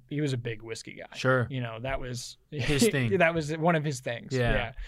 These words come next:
Speaker 1: You know, they've got a po-, a bottle of Pappy Van Winkle,
Speaker 2: Yeah,
Speaker 1: right? So,
Speaker 2: absolutely.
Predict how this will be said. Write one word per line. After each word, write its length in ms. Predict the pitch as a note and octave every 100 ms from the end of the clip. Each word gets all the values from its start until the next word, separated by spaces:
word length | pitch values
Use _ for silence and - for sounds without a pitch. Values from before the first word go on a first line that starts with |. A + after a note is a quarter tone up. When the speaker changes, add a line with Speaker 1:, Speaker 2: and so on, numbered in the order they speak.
| - - -
Speaker 1:
You 100 | D3
know, 80 |
they've 160 | C#3 D#3
got 140 | D3+ C#3+
a 40 |
po-, 280 | B2 - C3
a 200 | - C3
bottle 300 | B2 D#3 C#3+
of 100 | B2+
Pappy 360 | - C#3+ B2 B2
Van 140 | A#2
Winkle, 200 | B2+ B2+
Speaker 2:
Yeah, 380 | B2+ B2+ A#2+ A#2
Speaker 1:
right? 280 | A2 G#2 A2+
So, 60 | A#2+
Speaker 2:
absolutely. 640 | A#2 B2+ A#2 G#2+ G#2+